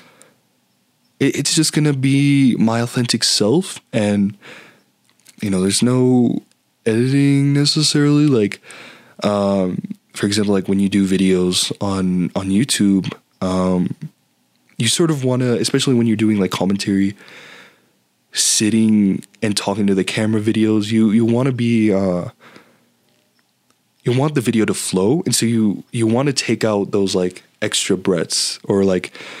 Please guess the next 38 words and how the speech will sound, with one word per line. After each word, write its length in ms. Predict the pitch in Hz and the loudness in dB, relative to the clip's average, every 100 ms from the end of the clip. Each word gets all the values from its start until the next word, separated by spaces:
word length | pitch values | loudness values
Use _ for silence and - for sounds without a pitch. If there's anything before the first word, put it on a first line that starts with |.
| - - _ | -20 -20 _
extra 540 | 117 113 - 110 104 - | -6 -4 0 0 2 -2
pauses 480 | - - 101 104 | -4 -4 -2 -2
that 160 | 95 90 | -4 -4
you 60 | 98 | -4
take, 520 | - - - - - | -4 -6 -8 -12 -4
you 60 | |
know? 260 | 107 104 147 - _ - - _ _ _ | 0 0 -2 -6 _ -20 -20 _ _ _
Uh, 460 | 113 110 110 107 101 - _ _ _ | -4 -2 0 0 -2 -6 _ _ _
but 160 | - 147 | -4 -2
I 60 | 151 | 0
feel 180 | - | 2
like 160 | 226 147 | 2 0
here, 600 | - 165 196 143 117 117 - _ _ _ | -4 -2 2 2 2 -2 -10 _ _ _
you 160 | 131 117 | -2 0
know, 540 | 117 120 123 117 - - _ | 0 0 0 -2 -4 -12 _
I, 340 | 127 143 147 - - _ _ _ _ _ - | -2 0 0 -2 -8 _ _ _ _ _ -4
it's 140 | 160 | -2
just 120 | 208 202 | 0 0
gonna 120 | 143 | 0
be 100 | - | -2
casual. 560 | - - 175 156 107 | -4 -2 0 2 2
It's 100 | 95 | 2
gonna 160 | 117 147 | 0 0
be 160 | 143 131 | 2 2
like, 320 | 107 98 - - - - - - | 2 0 -4 -20 -20 -20 -20 -20
<sighs> 460 | _ _ _ _ | _ _ _ _
I, 680 | - - - - - 127 131 | -6 -4 -4 -4 -4 -4 -2
I 40 | 165 | 0
don't 140 | 180 | 2
need 240 | 175 143 | 2 2
to, 460 | 139 - 185 175 143 - - | 0 0 -2 -2 -8 -12 -14
<laughs> 220 | - - | -16 -8
I 100 | 165 | -2
don't 140 | 190 190 | 2 2
need 100 | 151 | 2
to 140 | 139 | 2
take 300 | - 151 151 | 0 -2 -2
out 220 | 127 127 | 0 0